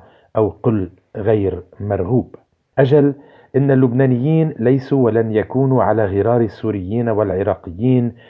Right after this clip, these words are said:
والإيرانيين والكوريين الشماليين والكوبيين والروس في زمن الاتحاد السوفيتي. اللبنانيون ولدوا أحرارا ويعيشون أحرارا ولا يموتون إلا أحرارا،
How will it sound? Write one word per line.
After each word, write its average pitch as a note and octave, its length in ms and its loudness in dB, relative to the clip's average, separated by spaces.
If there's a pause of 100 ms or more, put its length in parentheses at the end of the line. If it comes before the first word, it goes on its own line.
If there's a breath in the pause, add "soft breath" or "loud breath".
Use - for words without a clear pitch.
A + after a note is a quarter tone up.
(260 soft breath)
والإيرانيين A#2+ 880 0
والكوريين G#2+ 760 0
الشماليين G#2+ 720 -4
والكوبيين G#2 960 0 (420 soft breath)
والروس A#2+ 720 2
في A2+ 200 -2
زمن A2+ 320 0
الاتحاد G#2+ 520 -2
السوفيتي. F#2 720 -6 (220)
اللبنانيون G#2+ 920 0 (340 loud breath)
ولدوا C3+ 480 2
أحرارا A2 520 -2 (240)
ويعيشون A2 720 0
أحرارا B2+ 720 0 (380 soft breath)
ولا B2+ 360 4
يموتون B2 600 0
إلا A2+ 360 0
أحرارا، G#2 500 -2